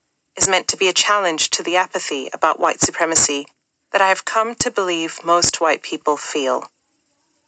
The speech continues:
But it is also a sincere question. If we actually made a list of why we don't know what to do, we would have a guide for moving forward. Nothing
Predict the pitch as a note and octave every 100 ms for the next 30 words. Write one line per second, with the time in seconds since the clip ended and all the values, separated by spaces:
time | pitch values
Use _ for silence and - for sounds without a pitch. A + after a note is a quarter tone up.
0 | _ _ _ _ _ _ - A#3 C4 D4+
1 | - A#3+ C4 A#3+ A3 - G#3 - - A#3+
2 | E3 - B2+ - - - F3 _ _ _
3 | _ _ _ _ _ _ _ - A#3 C4
4 | B3+ - - A#3 A3 G#3 G3+ F#3+ G#3 G#3
5 | - - - - F#3 G3 G#3 G#3 G3 -
6 | F3+ F3 E3+ E3 D#3+ F3 - D#3+ - G3
7 | D3 C#3 - _ _ _ _ G#3 G#3 G3+
8 | F#3+ F3+ G3+ G#3+ F3+ - F3+ F3 E3+ F3+
9 | - B3+ B3 D#3+ D3 - - _ _ _
10 | _ _ _ _ _ _ _ - A#3+ -
11 | B3